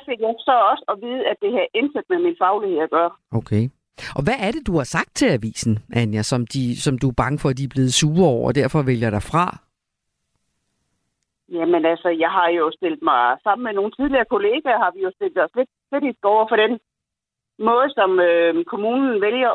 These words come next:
Speaker 1: at, at håndtere sammenlægningen på. Og der har været nogle eksempler, som der har, øh, medgjort til,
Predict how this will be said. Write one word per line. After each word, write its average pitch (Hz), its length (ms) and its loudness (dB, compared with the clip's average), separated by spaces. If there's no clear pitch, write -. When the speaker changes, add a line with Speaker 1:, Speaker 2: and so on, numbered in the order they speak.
Speaker 1:
at, 196 80 -4
at 185 60 -6
håndtere 226 560 2
sammenlægningen 240 640 0
på. 226 300 2
Og 185 180 -2
der 202 120 4
har 208 180 0
været 226 220 0
nogle 208 180 0
eksempler, 233 480 0
som 196 160 -2
der 175 220 4
har, 165 140 4
øh, 175 200 -4
medgjort 208 460 0
til, 202 140 0